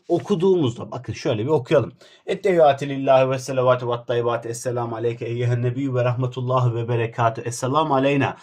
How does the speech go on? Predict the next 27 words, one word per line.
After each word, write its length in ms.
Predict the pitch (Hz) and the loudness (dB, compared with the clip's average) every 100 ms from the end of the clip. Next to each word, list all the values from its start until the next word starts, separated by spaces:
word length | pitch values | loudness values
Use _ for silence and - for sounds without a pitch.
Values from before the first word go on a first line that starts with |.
| - - - 117 | -20 -20 -2 4
ve 60 | |
ala 340 | 147 180 170 156 | 6 6 4 4
ibadillah 520 | 143 135 131 127 120 | 4 2 2 -2 -4
salihin. 760 | - 117 110 110 107 202 220 - - _ - | -4 -4 -2 -4 -2 -2 -4 -16 -20 _ -4
Eşhedü 400 | 160 - 190 190 | -2 2 6 6
en 240 | 185 185 | 4 4
la 480 | 196 202 202 202 185 | 4 6 6 6 6
ilahe 400 | 175 160 147 139 | 6 6 6 2
illallah 640 | 147 147 143 160 190 - _ _ 110 | 2 2 4 6 6 4 _ _ 4
ve 200 | 147 196 | 6 6
eşhedü 320 | - 185 156 | 2 0 2
enne 300 | 165 180 139 | 2 0 -2
Muhammeden 640 | 131 135 180 170 131 117 | 0 2 2 2 4 6
abduhu 600 | 147 165 - 160 233 233 | 4 2 -2 -4 -2 0
ve 100 | 202 | 2
resulü. 460 | 196 - 185 123 87 _ _ _ _ _ | 0 -2 -4 -4 -6 _ _ _ _ _
Şimdi 640 | - 131 95 90 82 78 _ _ _ _ - | -6 -6 -6 -10 -12 -16 _ _ _ _ -2
burası 280 | 240 294 285 | 2 2 2
size 220 | 233 247 | 2 2
tanıdık 460 | 208 196 202 214 - | 2 0 0 -4 2
geldi 340 | 156 165 240 | 4 4 0
mi? 160 | 120 - _ _ _ _ _ _ _ _ - 135 | -4 -6 _ _ _ _ _ _ _ _ -8 -4
Eşhedü 340 | 123 175 170 | 0 2 6
en 240 | 180 185 | 6 6
la 360 | 190 202 196 185 | 6 8 8 6
ilahe 380 | 175 156 143 135 | 6 4 4 2
illallah 640 | 131 123 117 139 214 - | 2 2 2 4 4 2